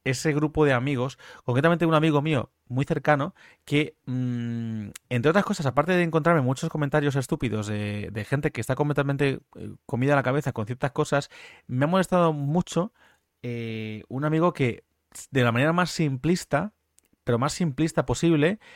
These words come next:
así como medio en coña, medio en serio, me pregunta, "Bueno, por cierto, eh, ¿tú qué? ¿Amnistía sí o no?".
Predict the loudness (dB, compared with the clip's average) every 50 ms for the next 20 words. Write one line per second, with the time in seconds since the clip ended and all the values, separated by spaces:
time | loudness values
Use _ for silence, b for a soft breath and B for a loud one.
0 | b b b b b b -2 0 0 0 0 0 0 0 0 2 2 2 2 2
1 | 2 2 0 0 0 0 2 2 2 2 2 2 0 0 0 0 0 0 0 0
2 | 0 0 0 0 0 -2 0 2 4 4 4 4 2 0 0 0 -4 -4 -2 _
3 | -2 -2 -2 -4 b b b b b b b b -4 -2 0 2 2 2 2 0
4 | 0 -4 -4 0 0 0 0 -2 _ 0 0 2 4 2 2 0 2 2 2 2
5 | 4 2 4 4 4 4 4 2 2 0 _